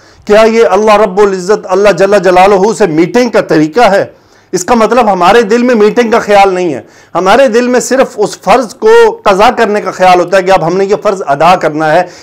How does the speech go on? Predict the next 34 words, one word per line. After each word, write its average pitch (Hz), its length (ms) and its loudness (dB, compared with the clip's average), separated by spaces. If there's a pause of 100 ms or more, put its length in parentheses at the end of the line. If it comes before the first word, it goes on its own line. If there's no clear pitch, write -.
एक 247 160 -2
बोझ 240 460 2
है 220 140 2
जिसे 190 240 -4
उतारना 135 520 0
है। 104 240 -14
नहीं 151 180 -4
मेरे 117 180 -6
भाई, 95 200 -16 (480)
देखें, 180 420 -2 (280)
मुझे 165 180 -2
बताइए, 190 440 0
साफ 156 340 -2
सुथरे 196 240 -2
कपड़े 175 280 -2
क्या 180 100 0
किसी 170 240 -4
के 226 80 -2
पास 214 240 0
नहीं 190 100 -6
होंगे? 156 240 -2 (240)
देखें, 190 220 0 (280)
साफ 202 460 0
सुथरे 226 260 2
कपड़े 226 320 0 (360)
पहनने 202 340 0
में 233 220 -2
गुर्बत 185 380 0
अमारत 190 380 2
का 202 80 0
कोई 208 160 2
फर्क 226 220 -4
नहीं 185 200 -4
है। 120 160 -8